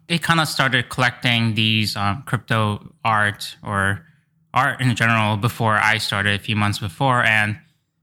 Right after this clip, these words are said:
one day he just kinda came to me and was like, "Tom, you know, look at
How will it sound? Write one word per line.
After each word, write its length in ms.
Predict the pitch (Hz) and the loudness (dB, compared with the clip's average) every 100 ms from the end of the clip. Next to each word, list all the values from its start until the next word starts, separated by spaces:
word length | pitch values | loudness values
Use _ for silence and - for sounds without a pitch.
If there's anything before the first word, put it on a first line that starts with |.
| _ _ _ | _ _ _
one 280 | 127 131 131 | 0 2 2
day 200 | 127 123 | 2 2
he 100 | 131 | 0
just 200 | 123 - | -2 -2
kinda 240 | 139 123 | 0 0
came 300 | - 123 120 | 0 0 2
to 60 | 117 | 2
me 180 | 107 104 | 2 2
and 120 | 104 | 2
was 20 | |
like, 340 | 104 101 - - | 0 0 -4 -2
"Tom, 360 | 123 120 117 | 0 0 0
you 100 | 113 | 0
know, 120 | 107 | 0
look 340 | 104 107 - - | 0 -2 -4 -4
at 300 | 113 101 | -2 -2